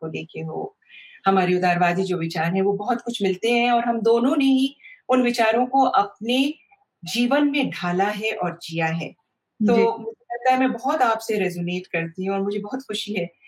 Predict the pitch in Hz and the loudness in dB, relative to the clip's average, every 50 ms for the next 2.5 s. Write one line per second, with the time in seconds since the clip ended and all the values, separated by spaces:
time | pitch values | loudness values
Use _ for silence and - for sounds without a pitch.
0 | _ _ _ 214 185 - 185 185 185 185 - - - 190 185 185 185 185 - _ | _ _ _ -2 0 2 2 0 0 -2 -8 -4 -2 -2 0 0 -2 -4 -8 _
1 | _ _ _ _ _ - 185 180 175 185 175 175 165 175 180 190 202 180 175 185 | _ _ _ _ _ -6 -6 -4 -2 -4 -2 -2 -4 -4 -4 -4 -2 -2 -2 -2
2 | 185 - 180 170 165 165 170 160 160 165 | -2 -4 -6 -4 -4 -2 -2 -2 -2 -4